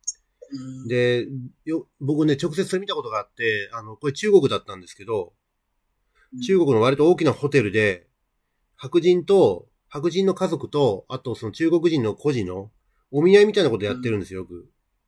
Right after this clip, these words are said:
Speaker 1: え？
Speaker 2: はい。で、しばらく話をして、で、その、紹介された子供、子供と、その家族が、まあ、しばらく一時間とか二時間ぐらいいろいろこう、部屋で話して、それで相性が合えば連れて帰るみたいな、そんなプログラムがあるんですよね。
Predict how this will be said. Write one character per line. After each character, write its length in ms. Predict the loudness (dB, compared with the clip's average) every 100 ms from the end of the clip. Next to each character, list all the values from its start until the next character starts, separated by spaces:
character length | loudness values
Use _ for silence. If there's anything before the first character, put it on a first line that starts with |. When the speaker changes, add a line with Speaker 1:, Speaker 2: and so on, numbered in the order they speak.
| _ _ _ _ _ -12
Speaker 1:
え？ 60 | -10 -10 -12 -14
Speaker 2:
は 380 | -2 0 0 -4 -10
い。 120 | -4
で、 360 | 2 4 4
し 120 | 2 -4
ば 100 | -4
ら 100 | -4
く 80 |
話 340 | -10 -14 -14 -14
を 80 | -14
し 140 | -6
て、 360 | -2 0 -2 -8 _ _ _ _
で、 220 | -2 0
そ 100 | 0
の、 380 | 0 0 0 -4 _ _ _ _
紹 200 | -10 -6
介 160 | -2 -2
さ 120 | -2
れ 80 | -4
た 80 | -4
子 140 | -2
供、 320 | -2 -2 -4 -8 _ -20 -6
子 80 | -2
供 240 | 0 0
と、 400 | 2 2 2 -6 _ _ _
そ 120 | -10 -8
の 80 |
家 160 | -2 0
族 240 | 0 -2
が、 260 | -2 -2 -2
ま 140 | -4
あ、 60 | -6
し 120 | -4
ば 100 | 0
ら 100 | 0
く 120 | -2
一 140 | -12 -20
時 100 | -12
間 140 | -10
と 60 | -10
か 60 |
二 100 | -14
時 80 | -12
間 180 | -10 -6
ぐ 60 | -6
ら 140 | -8
い 80 | -8
い 40 |
ろ 120 | -4
い 20 | -4
ろ 120 | -4
こ 400 | -6 -4 -4 -8
う、 440 | _ _ _ _
部 60 | -4
屋 140 | -4
で 260 | -4 -6 -10
話 360 | -6 -6 -6
し 40 | -4
て、 260 | -2 -2 -4
そ 100 | -8
れ 20 |
で 60 |
相 140 | -8 -6
性 140 | -8
が 100 | -6
合 60 | -6
え 60 |
ば 160 | -6 -10 -14
連 100 | -18
れ 80 | -10
て 0 |
帰 180 | -10
る 60 | -10
み 60 | -14
た 80 |
い 20 | _
な、 60 |
そ 140 | -12 -8
ん 40 |
な 80 | -8
プ 100 | -4
ロ 80 | -2
グ 60 |
ラ 100 | -2
ム 160 | 0 0
が 100 | -2
あ 40 |
る 80 | -4
ん 40 | -6
で 60 |
す 100 | -10
よ 80 | -14
ね。 200 | -20 -20